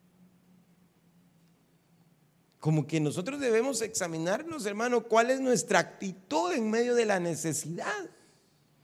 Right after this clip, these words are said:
¿Cuál es la actitud que hay en nuestro corazón en medio, verdad, del, del, del pueblo de Dios?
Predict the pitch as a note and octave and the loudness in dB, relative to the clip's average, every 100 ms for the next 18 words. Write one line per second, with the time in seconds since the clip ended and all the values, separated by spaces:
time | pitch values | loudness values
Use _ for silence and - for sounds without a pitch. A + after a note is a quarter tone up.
0 | _ - B3 C4+ C4+ B3+ - G3 - C4 | _ 2 4 6 4 2 0 -2 0 0
1 | D4 - B3 B3+ B3+ G3 G3 F#3 F3 D#3+ | 0 4 4 4 2 2 0 4 4 4
2 | C4 B3 G#3 G#3+ B3+ F4+ G4+ D#4 - - | 2 4 4 6 6 6 4 0 -2 -8
3 | - - - D3+ G#3 A#3 G#3+ F#3 F3 E3+ | -20 -14 -2 6 6 8 4 4 4 4
4 | E3+ D#3+ E3 D#3 F#3 B3 D4 C4 G#3 G3 | 2 4 2 4 6 6 6 4 4 2
5 | D#4 F#4 E4 - - | -2 -4 -6 -10 -16